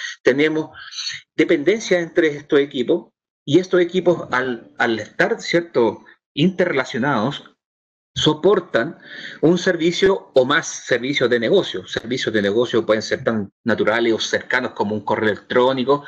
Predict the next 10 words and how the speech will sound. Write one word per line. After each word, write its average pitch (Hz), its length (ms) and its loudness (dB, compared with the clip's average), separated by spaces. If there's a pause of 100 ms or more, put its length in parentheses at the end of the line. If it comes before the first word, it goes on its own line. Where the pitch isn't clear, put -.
(280)
o 123 120 4
pueden 165 180 2
haber 165 160 2
otros 175 180 0
servicios 160 540 0 (340)
de 120 100 4
negocio 117 460 2
que 110 160 -2
soportan 127 580 -2
procesos 143 520 -4